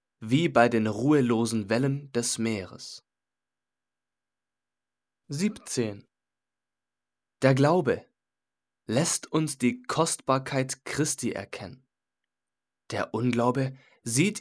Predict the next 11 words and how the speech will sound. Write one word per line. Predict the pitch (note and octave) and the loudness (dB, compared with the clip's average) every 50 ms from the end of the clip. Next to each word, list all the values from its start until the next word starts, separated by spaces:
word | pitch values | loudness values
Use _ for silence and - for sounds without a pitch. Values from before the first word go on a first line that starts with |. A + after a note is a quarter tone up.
| - | -2
in | - C3+ B2 B2 | 0 2 2 2
ihm | - C3 C3 C3 C#3 C3 C3+ - - _ _ | 2 2 4 4 4 2 0 -6 -14 _ _
jedoch | - G#2+ A2 C3+ D3+ E3+ E3+ D#3+ C#3+ - - | -8 0 4 6 6 6 6 4 2 0 -4
keine | - - - A#2+ B2+ D3+ D#3+ D#3+ D#3 | -8 -4 -4 -2 0 0 0 0 -2
Gestalt, | D3+ D#3 D3 - - - C#3+ A#2+ G#2 G#2 - - - _ _ _ _ _ _ _ _ _ _ _ _ | -2 -4 -4 -4 -4 -6 -6 -6 -8 -8 -12 -18 -20 _ _ _ _ _ _ _ _ _ _ _ _
Schönheit | _ - - - - B2 A#2 B2+ B2 B2 B2 C3 C3 C3 C3 - - _ _ _ _ _ _ _ _ _ _ | _ -10 -8 -4 0 2 4 4 4 2 0 0 -2 -2 -4 -10 -18 _ _ _ _ _ _ _ _ _ _
oder | - B2 B2+ B2 A#2+ | -4 0 0 0 0
Kostbarkeit. | A#2+ - - - D3 - - - - G#2+ G2+ - - - F2 - _ - - _ _ _ _ _ _ _ _ _ _ _ _ _ _ _ _ _ _ _ _ _ _ _ _ _ _ _ _ _ _ _ _ _ _ _ _ _ _ _ _ _ _ _ _ _ - | 0 -4 -8 -8 -8 -8 -8 -6 -6 -6 -6 -6 -10 -14 -16 -18 _ -20 -20 _ _ _ _ _ _ _ _ _ _ _ _ _ _ _ _ _ _ _ _ _ _ _ _ _ _ _ _ _ _ _ _ _ _ _ _ _ _ _ _ _ _ _ _ _ -2
Achtzehn. | D3 D3 C3+ - - - - - G2+ F2+ - C3+ C#3 _ _ _ _ _ _ _ _ _ _ _ _ _ _ _ _ _ _ _ _ _ _ _ _ | -2 -2 -2 -4 -10 -10 -8 -8 -8 -10 -12 -16 -20 _ _ _ _ _ _ _ _ _ _ _ _ _ _ _ _ _ _ _ _ _ _ _ _
Durch | - C#3+ C3+ B2+ B2+ - | 2 4 4 4 4 2
Glauben | - C3+ C3+ C#3+ E3+ F#3 G3 G3+ G3+ | 4 6 8 10 8 8 6 4 0